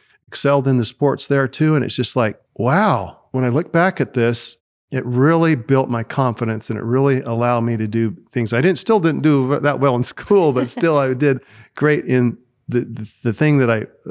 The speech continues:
excelled in. And I worked hard. It taught me to work hard. It taught me that work principle that I used later in my success in business. Now, I'm gonna give you one little quick thing here, Margie, that I think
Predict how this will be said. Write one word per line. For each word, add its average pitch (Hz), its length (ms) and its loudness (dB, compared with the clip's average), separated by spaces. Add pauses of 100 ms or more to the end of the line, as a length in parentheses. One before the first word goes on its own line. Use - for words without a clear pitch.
excelled 143 460 0
in. 110 140 -6
And 123 180 -2
I 131 160 0
worked 120 380 -4
hard. 113 440 -2
It - 160 -8
taught - 320 -2
me 107 300 -2 (220)
to 123 100 -4
work 107 280 -2
hard. 113 440 0 (500)
It - 140 -12
taught - 260 -2
me 117 140 2
that 110 180 0
work 135 260 -2
principle 107 520 -2
that 104 120 -2
I 101 60 0
used 107 480 -4
later 101 320 -2 (220)
in 113 180 -2
my 98 320 -4
success - 540 -4
in 110 100 -2
business. 113 380 0
Now, 123 60 2
I'm 151 60 2
gonna 180 120 2
give 151 160 2
you 131 100 2
one 160 220 2
little 160 200 2
quick - 360 -4
thing 135 300 0
here, 110 180 -2
Margie, 107 460 -6
that 101 180 -8 (240)
I 113 160 -4
think 117 400 -6